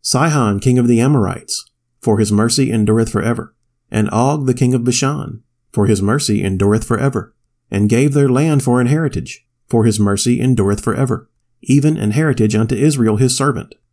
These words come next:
for his mercy endureth forever, who remembered us in our low estate, for his mercy endureth forever, and hath redeemed us from our enemies,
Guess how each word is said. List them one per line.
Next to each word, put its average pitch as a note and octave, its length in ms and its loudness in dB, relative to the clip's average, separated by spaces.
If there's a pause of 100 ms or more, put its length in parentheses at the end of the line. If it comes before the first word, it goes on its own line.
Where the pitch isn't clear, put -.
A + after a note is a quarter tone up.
(120)
for G#2+ 220 0
his G2 120 2
mercy G#2 400 0
endureth G#2 380 2
forever, B2+ 480 -4 (380)
who C3+ 120 6
remembered B2 440 4
us G#2 240 0
in A2+ 120 -2
our A#2 160 2
low B2 240 2
estate, - 500 -4 (260)
for G#2+ 160 -2
his G2+ 120 0
mercy G#2 520 -2
endureth G#2 360 0
forever, C#3+ 440 -6 (360)
and G#2 160 0
hath A#2 240 0
redeemed B2+ 440 2
us D3+ 180 0
from C3+ 240 0
our D3 140 0
enemies, C#3+ 540 -4